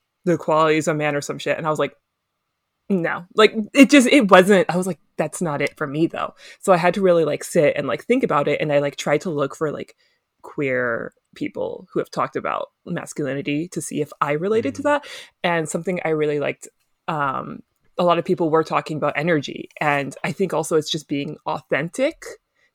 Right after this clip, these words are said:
Speaker 1: to myself, um, as a trans man,
Speaker 2: Mm.
Speaker 1: because I think for a long, I mean, for a very long time, I denied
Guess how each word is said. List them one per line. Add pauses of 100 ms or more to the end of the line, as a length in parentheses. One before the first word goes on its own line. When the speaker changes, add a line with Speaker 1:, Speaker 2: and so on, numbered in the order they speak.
Speaker 1:
to
myself, (580)
um,
as
a
trans
man,
Speaker 2:
Mm.
Speaker 1:
because
I
think
for
a
long, (240)
I
mean, (160)
for
a
very
long
time,
I (120)
denied